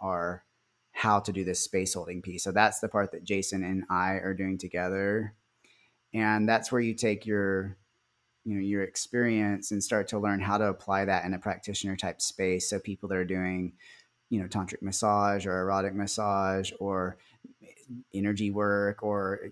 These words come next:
anything like yoga, tantric yoga, um,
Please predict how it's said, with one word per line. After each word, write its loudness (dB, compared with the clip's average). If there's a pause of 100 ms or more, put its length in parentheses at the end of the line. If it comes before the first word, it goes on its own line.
(140)
anything 4
like -4
yoga, 4
tantric -2
yoga, 0
um, -2